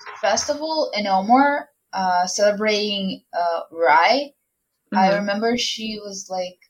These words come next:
Speaker 1: uh, I heard the cleric say they were, she was, like, in crisis. They were, correct me if I'm wrong, uh, having trouble getting more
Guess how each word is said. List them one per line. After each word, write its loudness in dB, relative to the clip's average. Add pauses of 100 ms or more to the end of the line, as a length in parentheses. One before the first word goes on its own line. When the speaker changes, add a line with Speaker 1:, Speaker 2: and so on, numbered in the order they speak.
(180)
Speaker 1:
uh, -8 (320)
I 2
heard 4
the 0
cleric 2
say -4
they -2
were, 0
she -10
was, -4
like, -4 (460)
in -8
crisis. 2
They -4
were, -4 (260)
correct 4
me -2
if -10
I'm 0
wrong, -2 (400)
uh, 0 (1300)
having -2
trouble 2
getting 0
more 4